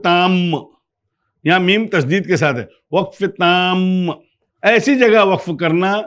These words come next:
جہاں پر لفظاً اور معنن جملے جدا ہوں، یعنی جملہ لفظی طور پہ بھی جدا ہو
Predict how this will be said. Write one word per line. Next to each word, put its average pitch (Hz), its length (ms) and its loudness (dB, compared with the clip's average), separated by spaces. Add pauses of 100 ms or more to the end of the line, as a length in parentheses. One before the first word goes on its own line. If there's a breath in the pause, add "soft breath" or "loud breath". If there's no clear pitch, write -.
(480)
جہاں 175 320 2
پر 180 360 0
لفظاً 175 600 0
اور 175 180 0
معنن 165 540 -2
جملے 147 300 0
جدا 127 300 -4
ہوں، 120 200 -8 (560)
یعنی 185 220 0
جملہ 196 520 2
لفظی 165 420 0
طور 180 260 -2
پہ 185 140 0
بھی 190 100 0
جدا 185 320 0
ہو 208 140 2